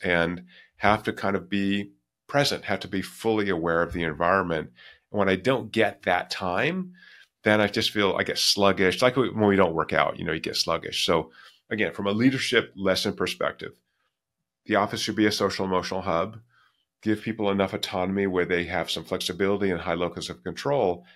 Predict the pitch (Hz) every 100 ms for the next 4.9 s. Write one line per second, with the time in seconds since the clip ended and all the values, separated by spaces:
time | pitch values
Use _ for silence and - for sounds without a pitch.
0 | _ _ _ 113 127 110 101 104 - _
1 | _ _ _ _ - 113 120 98 92 95
2 | - 110 92 87 92 98 92 90 87 92
3 | 90 87 87 90 90 107 110 98 104 92
4 | 87 - 101 87 82 98 87 85 80